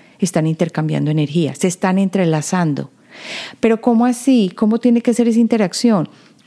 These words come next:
Puede ser física, puede ser mental, o sea, un pensamiento, puede ser de diferentes maneras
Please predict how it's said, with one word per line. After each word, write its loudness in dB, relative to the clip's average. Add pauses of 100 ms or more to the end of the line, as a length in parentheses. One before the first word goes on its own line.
Puede 2
ser 0
física, -2
puede 0
ser -2
mental, 0
o 2
sea, -2 (100)
un 0
pensamiento, 2 (680)
puede 4
ser 2
de 2
diferentes 2 (120)
maneras 0